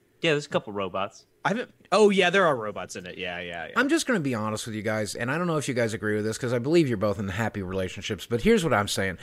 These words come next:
Speaker 3: When the cybernetic robot woman finally exists, and the sex is even remotely realistic, honestly, I'm just done. Like, I liked having a life partner that was human, and it was great, right?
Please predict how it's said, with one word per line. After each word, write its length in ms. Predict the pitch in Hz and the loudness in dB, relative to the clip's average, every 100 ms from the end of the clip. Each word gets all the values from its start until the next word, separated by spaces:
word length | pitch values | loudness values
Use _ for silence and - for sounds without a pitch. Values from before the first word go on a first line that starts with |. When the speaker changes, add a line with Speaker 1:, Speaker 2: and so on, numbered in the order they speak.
| - - | -14 -2
Speaker 3:
When 180 | 175 185 | 2 6
the 80 | 175 | 6
cybernetic 800 | - 202 226 208 156 131 123 113 | 4 6 6 6 4 2 2 0
robot 560 | 110 110 113 104 104 90 | 0 4 4 4 2 0
woman 360 | 107 107 98 90 | -2 -2 -2 -2
finally 440 | 113 113 110 101 | -2 0 0 -2
exists, 600 | 95 92 101 95 - - | -4 -4 -2 -2 -2 -4
and 120 | 120 | -2
the 80 | 120 | 0
sex 420 | - - 160 151 120 | 2 4 4 2 -2
is 280 | 104 87 | -4 -6
even 300 | - 156 127 | -4 -2 0
remotely 500 | 104 98 104 110 104 | -2 -2 0 0 -2
realistic, 580 | 92 92 92 95 - 98 - | -2 -2 -2 -2 -2 -6 -6
honestly, 580 | 104 113 104 - 98 95 | -4 -4 -4 -4 -4 -4
I'm 220 | - 107 | -6 -6
just 420 | 92 92 82 78 78 | -4 -8 -10 -12 -8
done. 440 | 87 98 120 131 - _ - - - | -6 -6 -6 -8 -14 _ -20 -10 0
Like, 120 | 151 | 4
I 140 | 190 | 6
liked 360 | 208 147 160 165 | 8 8 8 6
having 320 | 151 147 147 | 4 4 2
a 60 | 127 | 2
life 320 | 113 120 - | 2 0 0
partner 420 | - 120 117 127 | 2 2 2 0
that 140 | 123 95 | 0 0
was 160 | 98 | -4
human, 420 | - - 131 143 143 | -4 0 2 2 0
and 60 | 117 | -2
it 80 | 107 | -2
was 160 | 98 | -6
great, 400 | 92 104 110 120 | -4 0 0 0
right? 320 | 107 110 117 | 0 0 0